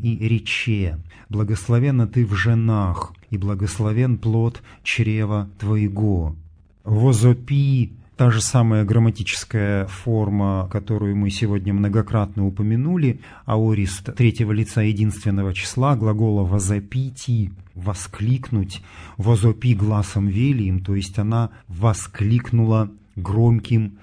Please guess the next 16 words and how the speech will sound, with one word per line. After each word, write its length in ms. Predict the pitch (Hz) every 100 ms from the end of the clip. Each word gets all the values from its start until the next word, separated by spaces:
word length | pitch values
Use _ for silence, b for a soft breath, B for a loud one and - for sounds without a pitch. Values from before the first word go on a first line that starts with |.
| B 95
голосом, 880 | 92 120 131 113 98 92 - 85 87
голосом 560 | 107 98 95 - 95
великим, 480 | 92 110 110 95 85
громким 520 | 101 104 101 - 98
голосом, 720 | 98 123 101 85 - 82 80 82
"и 160 | 107 110
рече", 840 | 104 107 104 - 127 123 95 80 78 B B
и 300 | 110 120 117 123
сказала. 1120 | 90 - 110 98 120 117 101 90 80 73 76 b b
"Рече" 560 | 107 101 92 - 120 101
тоже 580 | - 123 117 95 95 92
аорист 720 | 92 95 104 101 95 - - B
третьего 400 | 110 110 98 98
лица 300 | 98 101 -
единственного 760 | 101 98 104 101 - 95 92 90
числа, 600 | - - - 110 120